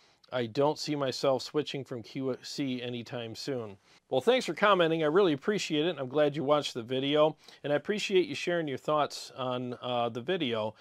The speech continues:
And, you know, I understand where you're coming from. I mean, a lot of people, uh, have been waiting for Kemper to come up with something newer and smaller and more portable and this and that. And they were also hoping that Kemper would come up with something that had a better interface wi-, on it as well. And, uh,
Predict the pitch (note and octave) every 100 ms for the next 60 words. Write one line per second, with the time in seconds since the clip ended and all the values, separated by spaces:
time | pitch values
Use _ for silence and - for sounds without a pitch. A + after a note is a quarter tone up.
0 | - - - - F#3+ G3+ D#3 G#3+ A3 E3+
1 | F3+ B3 C4 - A#3 A3+ G3+ E3 G#3 G#3
2 | C#3+ D3 A#2+ A#2 C3 C#3 C3+ C#3+ E3 E3
3 | F3+ E3+ F3+ F3 E3+ - - - _ C3
4 | C#3 D3 C#3+ D3+ C#3 C3+ D#3+ E3+ D#3+ D3
5 | C3 D#3+ E3 D3 - D#3 D#3+ - C3+ D#3+
6 | D3+ C3+ C3+ F3 F3 E3+ E3 C3 - D#3
7 | D#3+ D#3 C#3+ C3 - D#3 D#3 D3+ D3+ D3+
8 | C3 C3+ - C#3+ D3+ E3+ - D3+ E3+ F3
9 | F#3+ - E3 D#3 D#3 D#3+ C3+ - D3+ D#3+
10 | C3 B2 C#3+ C#3+ C#3 C3+ - C3 C#3 C3
11 | B2+ B2 B2 G#2 B2 A#2+ G#2 C#3+ C#3 -
12 | A2 G#2+ B2+ A#2 A#2+ A#2+ A#2 A2+ A2+ G2+
13 | B2 D3+ C3+ B2+ A#2+ C3 C3 C3 C3 B2+